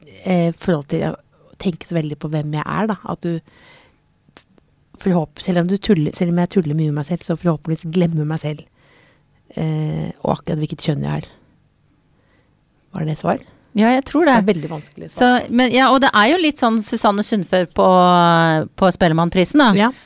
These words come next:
Speaker 2: At, eh, jeg er
Speaker 1: Lett å
Speaker 2: først
Speaker 1: tulle med, men jeg skjønner jo hva jeg mener.
Speaker 2: Ja, altså, da, du er først, altså, du prøver, du er først og fremst, eh, komiker, og dernest kvinne.
Speaker 1: Det, det, det vil jeg ikke bli sitert på.
Speaker 2: Nei, ja,
Speaker 1: Det
Speaker 2: det,
Speaker 1: skal
Speaker 2: ja, det
Speaker 1: ikke
Speaker 2: var jeg som sa
Speaker 1: Ja,
Speaker 2: det
Speaker 1: det
Speaker 2: nå.
Speaker 1: skal ikke
Speaker 2: Ja.
Speaker 1: Nei, for det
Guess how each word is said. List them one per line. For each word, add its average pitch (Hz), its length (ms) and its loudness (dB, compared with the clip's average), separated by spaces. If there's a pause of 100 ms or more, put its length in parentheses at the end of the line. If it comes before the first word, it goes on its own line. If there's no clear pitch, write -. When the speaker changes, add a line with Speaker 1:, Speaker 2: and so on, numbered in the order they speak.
Speaker 2:
At, 196 240 0
eh, 190 240 6
jeg 190 80 4
er 196 60 4
Speaker 1:
Lett - 100 -8
å 240 60 4
Speaker 2:
først 240 100 4
Speaker 1:
tulle 180 180 2
med, 226 140 2
men 233 140 4
jeg - 80 0
skjønner 175 180 2
jo 262 80 6
hva 202 80 6
jeg 185 80 6
mener. 180 320 2
Speaker 2:
Ja, 240 240 4
altså, 226 180 0
da, 220 120 2 (100)
du 202 160 0
er 208 80 2
først, - 320 -2
altså, 202 160 0
du 190 100 0
prøver, 180 380 2
du 196 80 4
er 202 80 6
først - 240 -4
og 190 80 -4
fremst, 175 480 0
eh, 175 320 4
komiker, 233 560 2
og 196 100 0
dernest 170 480 2
kvinne. 208 360 4 (720)
Speaker 1:
Det, 160 160 2
det, 165 320 4
det - 400 -10
vil 170 80 6
jeg 151 100 4
ikke 156 140 4
bli - 80 0
sitert 151 260 0
på. 131 220 -2
Speaker 2:
Nei, 247 160 4 (160)
ja, - 160 2
Speaker 1:
Det - 80 6
Speaker 2:
det, 262 80 4
Speaker 1:
skal 180 160 0
Speaker 2:
ja, - 0 -
det - 160 2
Speaker 1:
ikke 240 80 4
Speaker 2:
var 294 80 6
jeg 190 240 4
som 233 160 0
sa 202 160 4
Speaker 1:
Ja, 175 80 4
Speaker 2:
det 214 80 4
Speaker 1:
det - 0 -
Speaker 2:
nå. 185 80 4
Speaker 1:
skal 190 160 2
ikke 202 140 4
Speaker 2:
Ja. 180 200 2 (220)
Speaker 1:
Nei, 202 100 4
for 226 140 4
det 214 100 6